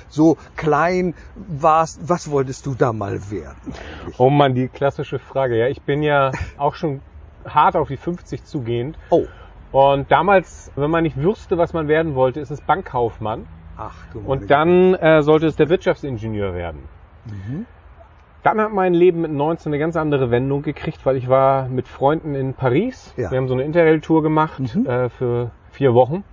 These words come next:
Speaker 2: Und am
Speaker 1: Cool.
Speaker 2: Centre Pompidou haben wir Straßenkünstler gesehen.
Speaker 1: Mhm.
Speaker 2: Da war einer, der hat auf dem Hochrad, ich kann dir nachher auch ein Foto davon mal zeigen,
Speaker 1: Oh ja, unbedingt.
Speaker 2: ähm, auf dem Hochrad in drei Meter Höhe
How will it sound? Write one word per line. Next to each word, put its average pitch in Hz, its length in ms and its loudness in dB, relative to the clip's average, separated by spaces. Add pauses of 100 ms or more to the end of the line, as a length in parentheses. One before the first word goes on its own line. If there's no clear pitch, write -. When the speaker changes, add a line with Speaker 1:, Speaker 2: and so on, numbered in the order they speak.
(460)
Speaker 2:
Und 127 140 -4
am 139 100 0
Speaker 1:
Cool. 123 120 -2
Speaker 2:
Centre 180 260 2
Pompidou 160 440 -2
haben 160 80 0
wir 156 80 0
Straßenkünstler 107 920 -2
gesehen. 92 540 -6 (160)
Speaker 1:
Mhm. 98 40 -10
Speaker 2:
Da 104 140 -4
war 117 160 0
einer, 147 280 0
der 135 320 2 (200)
hat 127 100 -4
auf 131 120 -2
dem 120 120 -2
Hochrad, 165 540 -2 (680)
ich 117 120 -12
kann 156 120 0
dir 147 100 0
nachher 139 260 2
auch 131 120 0
ein 113 60 -8
Foto 170 300 2
davon 147 280 0
mal 135 180 -4
zeigen, 170 360 2
Speaker 1:
Oh 135 40 0
ja, 110 100 2
unbedingt. 120 440 -4
Speaker 2:
ähm, 117 540 -2
auf 120 120 -8
dem 127 80 -2
Hochrad 156 580 0
in 123 260 -6
drei 123 240 -2
Meter 147 320 0
Höhe 165 400 2